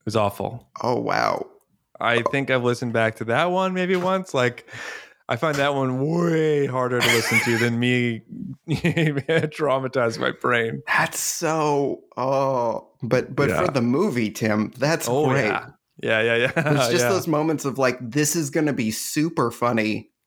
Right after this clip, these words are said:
Speaker 1: Yeah.
Speaker 2: later.
Speaker 1: Sure,
Speaker 2: Like,
Speaker 1: yeah.
Speaker 2: once the
Speaker 1: That's, that's what I
Speaker 2: emotional
Speaker 1: thought, too.
Speaker 2: pain has
Speaker 1: That's, you know,
Speaker 2: subsided.
Speaker 1: they say, like, a lot of your memories are imprinted when you are in a situation where you're producing a lot of adrenaline.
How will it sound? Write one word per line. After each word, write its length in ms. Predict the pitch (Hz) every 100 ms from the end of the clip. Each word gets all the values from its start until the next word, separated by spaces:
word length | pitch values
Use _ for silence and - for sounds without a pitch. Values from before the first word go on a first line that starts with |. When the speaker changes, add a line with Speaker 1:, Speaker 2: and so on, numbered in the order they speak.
| - -
Speaker 1:
Yeah. 160 | 120 117
Speaker 2:
later. 560 | 120 123 123 90 143 - _ _
Speaker 1:
Sure, 480 | - 131 131 117 -
Speaker 2:
Like, 100 | 127
Speaker 1:
yeah. 220 | 117 104 104 - -
Speaker 2:
once 220 | 156 156
the 80 | 131
Speaker 1:
That's, 120 | 135
that's 120 | 139
what 40 | 131
I 40 |
Speaker 2:
emotional 280 | 123 113 110
Speaker 1:
thought, 140 | 107
too. 100 | -
Speaker 2:
pain 500 | 120 123 113 110 110 - _ _ -
has 240 | 127 110 -
Speaker 1:
That's, 280 | 95 -
you 60 | 104
know, 60 | -
Speaker 2:
subsided. 320 | 139 156 - _ - -
Speaker 1:
they 140 | 151 135
say, 220 | 175 170
like, 300 | 160 131 -
a 60 | 127
lot 180 | 123 131
of 60 |
your 80 | 131
memories 420 | 127 123 127 117
are 160 | 117 107
imprinted 640 | 113 113 117 113 113 - - _
when 180 | 117 104
you 360 | 101 101 101 -
are 160 | 107 107
in 120 | 107
a 40 |
situation 600 | 107 110 113 104 101 110 101
where 80 |
you're 160 | 98 98
producing 460 | - 104 104 - 101
a 60 |
lot 240 | 101 101 101
of 180 | 95 -
adrenaline. 720 | 113 113 104 110 117 123